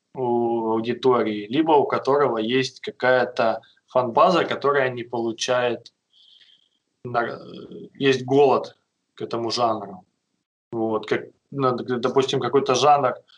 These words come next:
игр, он, э, есть много фанатов, но не выходит много игр на эту тему по каким-то причинам. Может, потому что вот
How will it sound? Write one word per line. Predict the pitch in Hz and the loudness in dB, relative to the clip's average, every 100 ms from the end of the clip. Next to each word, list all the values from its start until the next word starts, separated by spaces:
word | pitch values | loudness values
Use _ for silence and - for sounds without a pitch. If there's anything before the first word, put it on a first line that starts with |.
| _ - | _ -4
игр, | 214 196 127 | 0 2 2
он, | 151 170 | 2 0
э, | 135 120 117 - _ _ _ _ - | -2 -6 -10 -18 _ _ _ _ -20
есть | 131 135 135 135 151 | -20 -8 -4 -2 0
много | 139 131 | 0 0
фанатов, | 143 151 190 - 135 | 0 0 0 0 -4
но | 160 202 | -2 0
не | 180 | 2
выходит | 151 - 135 113 - - _ - - _ _ _ - - | 0 2 0 0 -8 -16 _ -20 -20 _ _ _ -20 -10
много | 117 113 110 | -6 -4 -2
игр | 107 107 107 - _ - | -2 -2 -8 -14 _ -10
на | 113 | -8
эту | 113 110 | -6 -6
тему | - 110 107 | -4 -4 -4
по | 104 | -4
каким-то | 107 117 117 107 | -2 -2 -2 -4
причинам. | 110 110 - 113 104 98 | -4 -4 -2 -4 -4 -6
Может, | 120 127 - | -2 0 0
потому | 135 135 135 | 0 2 0
что | - 127 | 0 0
вот | 123 | 0